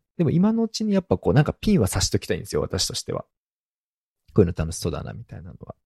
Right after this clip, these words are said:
うん。それの中の一個として、なんか秀武となんかやれることないかなっていうのはちょっと最近思っています。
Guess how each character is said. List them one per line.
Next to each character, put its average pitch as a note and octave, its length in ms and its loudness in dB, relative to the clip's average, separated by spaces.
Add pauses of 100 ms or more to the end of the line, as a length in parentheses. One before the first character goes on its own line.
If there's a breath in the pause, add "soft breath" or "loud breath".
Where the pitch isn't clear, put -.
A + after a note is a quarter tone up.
(300)
う F#2 60 -4
ん。 F#2+ 220 -6 (220)
そ D3+ 80 -6
れ D3 80 -4
の D3 100 -6
中 D#3+ 300 -6
の D#3+ 280 -6 (560)
一 B2+ 140 -8
個 - 120 -10
と - 120 -10
し - 100 -8
て、 - 320 -6 (180)
な A#2 80 -6
ん - 20 -4
か - 100 -20
秀 G2 200 -4
武 F2+ 240 -4
と - 220 -4 (320)
な G2 100 -4
ん - 20 -4
か E2 100 -8
や E2+ 120 -2
れ E2+ 80 -4
る F2+ 80 -6
こ F#2 140 -6
と F2 100 -10
な E2+ 140 -8
い F2 60 -12
か E2+ 140 -10
な F2 140 -10
っ - 80 -18 (100)
て - 80 -8
い A#2+ 40 -4
う - 20 -4
の E3 80 -4
は C#3 80 -6
ち - 80 -6
ょ D#2+ 40 -4
っ - 40 -20
と - 100 -16
最 D#2+ 220 -10
近 - 260 -18 (100)
思 F#2 160 -8
っ E2+ 80 -14 (140)
て - 220 -8 (100)
い F#2 80 -18
ま E2+ 120 -6
す。 - 220 -6